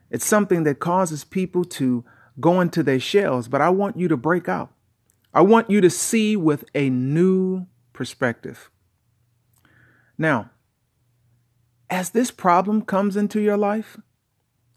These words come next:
just know this, that there are many of lives before you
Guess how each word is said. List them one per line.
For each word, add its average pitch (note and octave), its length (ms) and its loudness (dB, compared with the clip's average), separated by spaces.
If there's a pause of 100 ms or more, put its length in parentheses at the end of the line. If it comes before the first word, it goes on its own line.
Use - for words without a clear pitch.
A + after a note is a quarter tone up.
(440)
just G#3+ 320 -4
know G3 240 0
this, B2+ 420 -4 (840)
that D#3+ 160 2
there F#3+ 160 6
are E3 60 2
many G3 480 2
of F#3+ 160 0
lives D3 560 2
before E3+ 440 -2
you A#2+ 380 -10